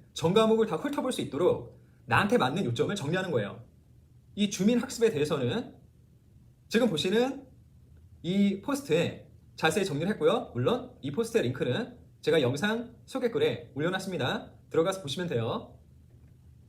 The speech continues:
자, 그래서 수능이 다가올수록 자기한테 딱 맞는 포인트에 맞춰서 공부를 하셔야 되는 거고요. 저는 이거를 핀셋 공부라고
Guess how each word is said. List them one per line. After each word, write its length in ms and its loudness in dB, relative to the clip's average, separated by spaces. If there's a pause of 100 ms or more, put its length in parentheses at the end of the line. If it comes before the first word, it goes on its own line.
(920)
자, 160 4
그래서 240 0
수능이 300 -4
다가올수록 720 0 (180)
자기한테 720 0 (120)
딱 280 4
맞는 520 -2 (380)
포인트에 500 0
맞춰서 680 0 (120)
공부를 300 -2
하셔야 180 0
되는 160 -4
거고요. 380 -2 (140)
저는 200 2
이거를 540 0 (200)
핀셋 600 -4
공부라고 840 -2